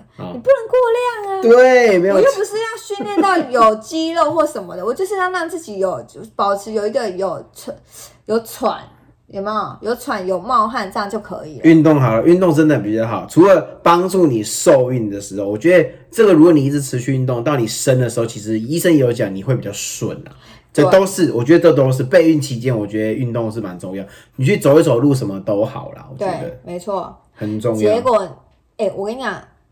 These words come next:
Speaker 2: 但很，很，很厉害的地方是，我那踏步机买回来大概
Speaker 1: 没多久，是不是？
Speaker 2: 没多久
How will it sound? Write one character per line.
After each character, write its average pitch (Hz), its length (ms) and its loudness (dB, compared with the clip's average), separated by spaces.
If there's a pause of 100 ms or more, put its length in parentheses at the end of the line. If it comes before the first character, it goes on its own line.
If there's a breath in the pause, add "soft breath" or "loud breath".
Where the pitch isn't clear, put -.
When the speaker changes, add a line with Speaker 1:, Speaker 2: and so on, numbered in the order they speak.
(140)
Speaker 2:
但 254 200 -6
很， 208 240 -14
很， 185 280 -14 (120)
很 180 140 -12
厉 220 140 -6
害 214 180 -10
的 - 20 -10
地 196 120 -10
方 190 180 -12
是， 190 240 -14 (360 soft breath)
我 202 140 -8
那 262 140 -6
踏 254 200 -10
步 233 140 -8
机 220 140 -8
买 196 260 -10
回 190 160 -12
来 175 160 -10
大 214 160 -10
概 202 440 -12 (1120)
Speaker 1:
没 104 160 -10
多 107 220 -6
久， 104 220 -10
是 - 120 -14
不 - 20 -6
是？ 214 80 -4
Speaker 2:
没 208 60 -4
多 220 200 0
久 208 320 -8